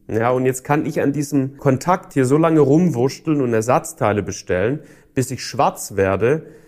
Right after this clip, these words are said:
Dieses Gerät wird nicht funktionieren, ehe ich nicht die Batterien gewechselt habe.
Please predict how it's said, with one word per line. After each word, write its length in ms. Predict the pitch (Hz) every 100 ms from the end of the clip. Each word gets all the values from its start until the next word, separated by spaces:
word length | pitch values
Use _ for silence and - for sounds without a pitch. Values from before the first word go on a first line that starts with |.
| _ _
Dieses 300 | 127 127 139
Gerät 440 | 135 131 139 117 117
wird 300 | 156 160 -
nicht 240 | 139 -
funktionieren, 680 | - 131 131 123 123 156 107
ehe 220 | 101 117
ich 220 | 107 -
nicht 180 | 123 -
die 20 | 123
Batterien 500 | 120 120 127 180 139
gewechselt 480 | 98 95 - -
habe. 180 | - -